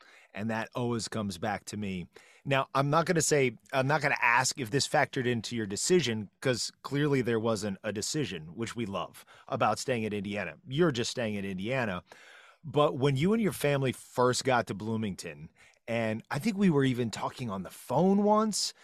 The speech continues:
when you guys were first there, and there was just clearly this joy in the whole family of being in Bloomington and discovering this, this magical town and college. And I,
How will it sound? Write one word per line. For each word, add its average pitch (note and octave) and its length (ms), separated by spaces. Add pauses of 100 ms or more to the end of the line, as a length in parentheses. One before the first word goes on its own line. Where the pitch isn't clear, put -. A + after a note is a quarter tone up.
(200)
when C#3+ 100
you D#3 100
guys D#3+ 220
were D#3+ 140
first D#3+ 340
there, C#3+ 260 (200)
and C#3 160
there D#3+ 100
was B2+ 160
just C3 220
clearly A3+ 480
this B2+ 260
joy A2+ 720
in C#3+ 100
the C#3 120
whole D3+ 220
family B2+ 600
of G#2+ 240
being E3+ 180
in C3+ 160
Bloomington A#2+ 640
and G#2 160
discovering A#2 760 (380)
this, A#2+ 320
this A#2 260
magical A#2 600
town A#2+ 340
and G#2 140
college. A#2+ 500 (340)
And B2+ 280 (100)
I, A#2+ 180